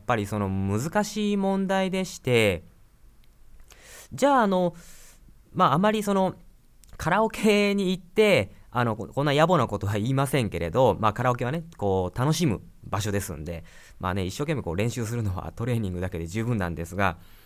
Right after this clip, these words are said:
まあ、私はその、そういう中で、ちょっと、まあ、いつもこう、い-、あんま言わないですけどね、思うのが、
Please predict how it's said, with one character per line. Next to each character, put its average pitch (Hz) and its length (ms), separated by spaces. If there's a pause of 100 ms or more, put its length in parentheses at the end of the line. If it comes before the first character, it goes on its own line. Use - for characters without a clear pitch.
(160)
ま 131 120
あ、 120 60
私 196 240
は 214 100
そ 214 100
の、 202 220
そ 202 200
う - 20
い 202 140
う 196 240
中 175 260
で、 95 180
ち 90 60
ょ - 20
っ - 20
と、 107 60
ま 95 60
あ、 - 20
い 101 80
つ 110 100
も 95 100
こ 90 340
う、 - 280
い-、 151 80
あ 180 100
ん 202 40
ま 226 80
言 220 100
わ 220 80
な 190 120
い 175 60
で 92 100
す - 80
け 82 80
ど 82 80
ね、 110 160
思 143 260
う 113 60
の 98 120
が、 160 300